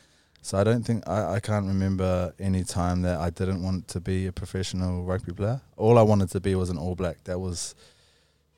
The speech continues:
yeah, that was all I wanted to be for my whole childhood.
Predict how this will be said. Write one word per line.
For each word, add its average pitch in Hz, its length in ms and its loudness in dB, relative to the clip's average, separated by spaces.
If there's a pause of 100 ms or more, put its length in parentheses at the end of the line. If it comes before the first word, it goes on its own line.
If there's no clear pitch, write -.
(140)
yeah, 87 200 -2
that 90 180 0
was 92 120 -2
all 98 260 4
I 95 40 6
wanted 92 260 0
to 87 100 -2
be 92 240 0
for 90 180 -6
my 90 160 0
whole 90 280 0
childhood. 87 600 -2